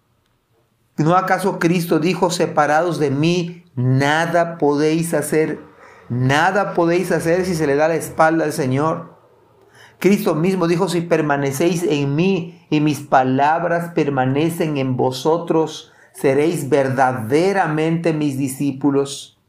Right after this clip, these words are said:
Pero dejar al Señor no es tan solo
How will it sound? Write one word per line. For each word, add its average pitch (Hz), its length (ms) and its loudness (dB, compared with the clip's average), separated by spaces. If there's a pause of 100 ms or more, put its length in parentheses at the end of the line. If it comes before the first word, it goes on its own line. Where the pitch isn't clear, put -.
(760)
Pero 190 160 4
dejar 196 280 0
al 254 100 -2
Señor 165 720 -2
no 170 80 2
es 180 120 0
tan 151 160 0
solo 160 580 0